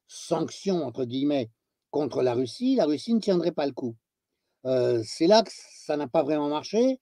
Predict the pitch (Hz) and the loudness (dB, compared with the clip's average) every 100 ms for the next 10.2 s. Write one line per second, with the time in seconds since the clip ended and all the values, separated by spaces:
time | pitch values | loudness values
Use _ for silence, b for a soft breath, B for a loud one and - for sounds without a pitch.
0 | _ _ _ _ 160 135 - 190 196 190 | _ _ _ _ 0 0 2 4 4 2
1 | 151 170 180 170 - 196 170 139 _ _ | 4 6 4 2 2 4 4 0 _ _
2 | - 139 143 147 143 156 - 131 107 120 | -4 0 0 0 -2 -4 -6 -8 -4 0
3 | 135 131 147 131 147 160 - 120 131 147 | 0 0 -2 -2 -2 -2 -4 -8 -4 -2
4 | 151 131 - b b 180 160 202 202 202 | -4 -6 -16 b b 8 10 8 8 6
5 | 165 - _ 120 131 208 196 147 143 143 | 4 0 _ -12 -2 2 4 4 2 2
6 | 151 143 151 151 - - 170 143 _ _ | -2 0 0 -2 -6 -2 -2 -2 _ _
7 | - - 285 285 - - 320 311 240 - | -10 8 12 12 12 6 12 12 12 8
8 | _ _ _ _ 127 165 240 220 175 180 | _ _ _ _ -4 4 6 8 6 6
9 | 156 135 143 160 - 185 - 175 151 220 | 4 2 0 -4 -2 -2 2 0 2 0
10 | 180 | 0